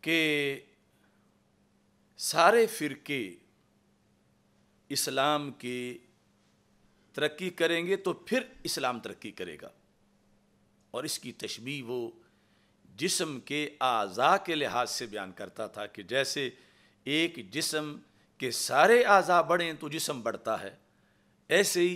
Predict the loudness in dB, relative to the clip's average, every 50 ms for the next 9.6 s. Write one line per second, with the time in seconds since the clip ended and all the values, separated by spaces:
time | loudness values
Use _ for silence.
0 | -4 -6 -6 -6 -4 -2 2 4 4 4 4 2 -2 -6 -4 -4 -2 -2 -2 0
1 | 4 6 6 8 8 6 6 4 0 0 0 0 -4 -4 -4 -2 -4 -4 -6 -8
2 | -10 -14 _ _ _ _ _ _ _ _ _ _ _ _ _ _ _ _ _ _
3 | _ _ _ _ _ _ -8 -4 0 2 0 0 0 -4 -6 -4 0 2 2 2
4 | 2 -2 -10 -12 -8 -6 -8 -8 -8 -8 -14 -12 -10 -12 -12 -12 -12 -14 -16 -16
5 | _ _ _ _ _ _ _ _ _ _ -14 -6 -2 -2 -2 -2 -2 -4 -4 -4
6 | -6 -10 -10 -10 -12 -12 -10 -10 -8 -10 -10 -10 -10 -10 -10 -12 -12 -10 -10 -10
7 | -10 -10 -12 -12 -12 -14 -14 -14 -10 -6 -4 -2 -2 -2 -4 -8 -12 -16 -8 -2
8 | 0 2 2 2 0 -2 -8 -20 _ -14 -12 -12 -10 -8 -6 -6 -6 -6 -6 -8
9 | -8 -8 -8 -6 -6 -8 -8 -10 -8 -4 -4 -4